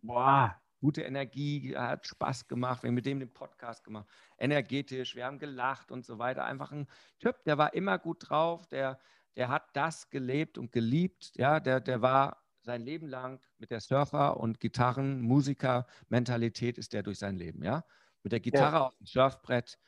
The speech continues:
Speaker 1: ja, ja. Äh, ohne
Speaker 2: Genau.
Speaker 1: Furcht
Speaker 2: Und,
Speaker 1: vor dem
Speaker 2: und, und
Speaker 1: Feind.
Speaker 2: Fam-, und Familie ernähren konnte er auch noch. Das hat er auch noch irgendwie hingekriegt, so.
Speaker 1: Ja,
Speaker 2: Genau.
Speaker 1: und, und am Ende,
Speaker 2: Ja.
Speaker 1: ähm, äh, genau, und hat er auch Spaß gehabt und so.
Speaker 2: Ja.
Speaker 1: Darauf kommt's doch.
Speaker 2: Voll.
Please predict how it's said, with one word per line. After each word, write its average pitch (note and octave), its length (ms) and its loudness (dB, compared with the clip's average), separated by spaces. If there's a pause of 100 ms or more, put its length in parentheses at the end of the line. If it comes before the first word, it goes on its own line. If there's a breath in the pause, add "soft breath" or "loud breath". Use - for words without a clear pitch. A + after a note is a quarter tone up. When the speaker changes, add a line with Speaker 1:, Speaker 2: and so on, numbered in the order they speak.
(240)
Speaker 1:
ja, C#3 300 -4 (800)
ja. D3 200 -2 (460)
Äh, A2+ 200 4
ohne C#3+ 160 6
Speaker 2:
Genau. D#3+ 140 12
Speaker 1:
Furcht C3 280 6
Speaker 2:
Und, D3+ 140 12
Speaker 1:
vor D#3+ 100 10
dem - 20 8
Speaker 2:
und, E3+ 180 12
und - 20 0
Speaker 1:
Feind. E3 160 10
Speaker 2:
Fam-, E3 260 10
und F3+ 160 10
Familie G3 400 12
ernähren F3 360 12
konnte D#3+ 220 8
er A#2+ 100 8
auch A#2+ 100 6 (160)
noch. F2 200 -4
Das A2+ 140 -2
hat C3+ 80 6
er B2+ 80 6
auch B2 60 4
noch A#2+ 100 6
irgendwie F#2+ 180 -2
hingekriegt, F#2 420 -6
so. - 100 -16 (220)
Speaker 1:
Ja, B2 100 -4
Speaker 2:
Genau. A3 160 2
Speaker 1:
und, G3 180 -4
und D#3 200 -2
am C#3+ 140 2
Ende, D#3 360 -6
Speaker 2:
Ja. - 280 -2
Speaker 1:
ähm, D3+ 500 -10
äh, G1+ 160 -10 (360)
genau, E3 300 -8
und D3+ 380 -18
hat C3+ 160 -16
er D3+ 140 -6
auch C3+ 120 -10
Spaß - 300 -6
gehabt C#3+ 300 -4
und C3+ 400 -12
so. - 360 -4 (840)
Speaker 2:
Ja. A#2+ 340 -2
Speaker 1:
Darauf C3+ 300 -2
kommt's - 280 -8
doch. - 120 -16
Speaker 2:
Voll. C3 240 2